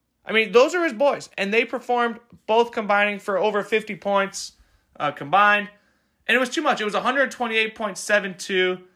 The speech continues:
to a hundred point nine two. Pretty signi-, significant dub for About That Action, making his first ever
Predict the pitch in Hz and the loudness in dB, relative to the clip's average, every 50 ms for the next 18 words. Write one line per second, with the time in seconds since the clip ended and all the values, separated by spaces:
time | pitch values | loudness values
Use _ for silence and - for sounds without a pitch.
0 | _ _ - 175 165 151 190 208 214 208 - - 202 165 156 156 165 170 170 170 | _ _ -4 -4 -2 0 0 0 0 -2 -4 0 -2 -2 0 2 0 0 0 -2
1 | 170 - 180 165 170 170 170 - _ _ _ _ - - 285 294 294 294 294 - | -4 -4 -2 -2 -2 -4 -6 -10 _ _ _ _ -2 0 0 2 2 0 0 -2
2 | - - _ _ _ _ _ _ _ _ _ _ _ _ _ _ _ - - - | -6 -14 _ _ _ _ _ _ _ _ _ _ _ _ _ _ _ -10 -8 -8
3 | 190 175 196 202 214 202 - - _ _ _ - 190 165 - 220 208 202 240 214 | -6 -2 -2 0 0 -2 -4 -8 _ _ _ -14 -10 -6 -4 -4 -2 -2 -2 -2
4 | 220 214 226 202 180 151 170 175 170 170 175 170 165 - _ _ _ _ _ _ | -2 -2 -2 -2 -2 2 2 2 4 4 2 0 -2 -10 _ _ _ _ _ _
5 | - 190 180 180 185 180 175 170 165 160 160 - 175 165 175 196 208 196 214 208 | 2 4 6 6 6 6 6 2 2 2 2 0 -2 2 2 2 2 2 2 0
6 | 202 196 - - - 240 247 240 240 240 - - - 196 202 196 202 196 196 190 | 0 0 -2 0 4 6 6 6 4 2 -4 0 2 2 4 4 2 0 0 -2
7 | - | -6